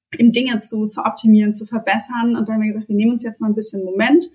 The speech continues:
Ähm, ich nehme mir auch mal eine Pause und, äh, dann starten wir in einigen Wochen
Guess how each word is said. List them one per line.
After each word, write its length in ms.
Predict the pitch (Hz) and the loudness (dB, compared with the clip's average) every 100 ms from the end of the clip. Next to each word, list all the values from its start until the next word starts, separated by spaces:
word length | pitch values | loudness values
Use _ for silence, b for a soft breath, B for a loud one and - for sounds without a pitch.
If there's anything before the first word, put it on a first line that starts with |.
| b b b b _ | b b b b _
Ähm, 540 | 214 208 208 196 202 - | 0 0 0 -2 -4 -2
ich 220 | 220 - | -4 0
nehme 200 | 220 214 | 2 4
mir 180 | 202 - | 2 0
auch 140 | - 190 | -8 -12
mal 120 | 190 | -12
eine 100 | 185 | -14
Pause 800 | - 220 220 247 247 240 233 - | -12 -6 -6 -4 -4 -4 -4 -8
und, 560 | 202 196 196 196 196 - | -8 -8 -10 -12 -14 -16
äh, 160 | 196 185 | -16 -16
dann 140 | 185 180 | -14 -14
starten 540 | - 190 190 208 202 | -14 -14 -16 -6 -6
wir 100 | 185 | -4
in 120 | 180 | -8
einigen 420 | - 185 185 175 | -10 -12 -10 -12
Wochen 520 | 185 185 208 196 196 | -12 -8 -4 -4 -6